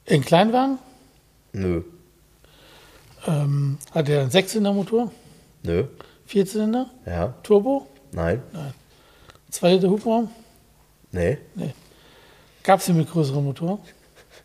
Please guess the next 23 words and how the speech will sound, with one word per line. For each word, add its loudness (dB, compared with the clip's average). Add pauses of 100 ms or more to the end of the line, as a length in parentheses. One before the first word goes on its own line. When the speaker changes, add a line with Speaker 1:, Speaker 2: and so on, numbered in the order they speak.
(140)
Speaker 2:
Nee, -6
nicht, -4
also, 0
d-, -4
d-, -8 (1500)
ah, -2 (180)
ist -12
auch -8
noch -6
falsch -4
hier -2
Speaker 1:
Ist 0
ein 4
Speaker 2:
geschrieben. 0
Speaker 1:
Smart 0
Roadster? -6 (180)
Speaker 2:
Nein. -4 (1700)
Speaker 1:
Ähm, -2 (760)
Speaker 2:
Das -20
ist -18
alles -14
geil -12
hier. -10